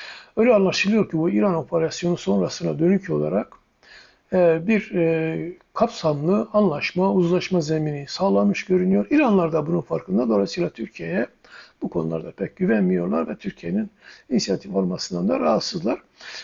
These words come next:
Dediğim gibi eğer Amerika Kafkasya'ya yerleşirse orada da dengeler değişecek. Bütün bunlar bize yeni küresel sistemin kimin öncülüğünde nasıl kurulacağı ve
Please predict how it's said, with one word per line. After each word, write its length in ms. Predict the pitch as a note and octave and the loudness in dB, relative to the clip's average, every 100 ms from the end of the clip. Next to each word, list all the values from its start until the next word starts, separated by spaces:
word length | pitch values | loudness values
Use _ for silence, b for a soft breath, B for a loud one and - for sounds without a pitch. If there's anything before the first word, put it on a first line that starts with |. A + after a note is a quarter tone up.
| B | B
Dediğim 300 | - G#3 A3 | 0 4 4
gibi 140 | F3+ F#3+ | 4 2
eğer 260 | - G#3+ F#2 | 2 4 4
Amerika 480 | F2+ F#2 F2+ - | 4 0 -2 -6
Kafkasya'ya 580 | - - F#2 F2 F2+ E2+ | -6 -6 -4 -4 -2 0
yerleşirse 600 | F#2 F#2+ E2 - D#2+ - | 2 0 -2 -4 -6 -4
orada 240 | A#3+ F2 D#2 | -2 -2 -2
da 140 | D#2 | -2
dengeler 600 | D#2+ D2 D2 - A#3 - - | -4 -2 -2 -2 -2 -8 -4
değişecek. 680 | F#2 - D3 D#3 - - - _ B B B B - | -4 -4 -8 -8 -8 -8 -10 _ B B B B -10
Bütün 240 | - F3+ | -2 0
bunlar 400 | D#3 G#2 F#3+ A3 - - | 0 -2 0 0 -2 -4
bize 320 | F#3 C#3 E2+ | -4 0 2
yeni 260 | - F2 F3 | 2 2 0
küresel 400 | - D#3 - F#3+ | -2 -4 -2 -4
sistemin 840 | - D#3 - - D#3 D3 F3 G#3 | -4 -8 -10 -6 -4 -2 0 0
kimin 300 | F#3 E3+ F#3+ | 0 0 0
öncülüğünde 680 | D#3 D3 C#3 C#3 C#3 F3 F#3+ | 0 -4 -6 -6 -2 0 2
nasıl 260 | F3 - | 0 -4
kurulacağı 840 | - - D#3+ D2+ C#2 E2 E2 D#2+ F#2 | -8 -8 -4 -4 -2 -2 0 0 2
ve 160 | G#2 | 0